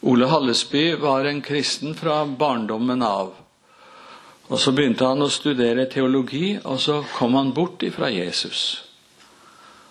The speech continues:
Han begynte å tro mer på sin forstand og sin intelligens, og den var stor, den, men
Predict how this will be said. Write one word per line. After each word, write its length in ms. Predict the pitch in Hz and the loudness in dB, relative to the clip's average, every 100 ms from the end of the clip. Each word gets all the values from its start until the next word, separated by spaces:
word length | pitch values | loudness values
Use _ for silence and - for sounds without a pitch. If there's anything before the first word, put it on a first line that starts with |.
| _ _ - | _ _ -4
Han 200 | 123 131 | 2 4
begynte 500 | 131 110 104 139 139 - | 4 2 0 0 0 2
å 140 | 135 127 123 120 - - - - - - | 2 2 0 -4 -14 -20 -20 -20 -10 -2
tro 220 | 123 135 131 | 2 4 6
mer 320 | 123 143 147 147 | 4 2 -2 -4
på 160 | 147 135 | -4 -2
sin 540 | - 127 131 131 131 - | 2 4 4 2 -2 -4
forstand 720 | 139 131 - 135 170 175 165 | -2 0 2 0 0 -4 -4
og 160 | - 123 | -6 -6
sin 260 | - 117 123 | -2 2 2
intelligens, 960 | 123 120 127 120 123 175 190 - - - - - - - - _ - | 2 0 -2 0 0 -2 -4 -6 -8 -16 -20 -20 -20 -20 -20 _ -8
og 140 | 123 | -2
den 220 | 123 127 | 2 4
var 160 | 120 120 | 4 4
stor, 340 | 120 127 135 | 2 2 2
den, 360 | 147 147 175 170 | 2 0 -2 0
men 320 | 131 131 123 | -2 -2 -4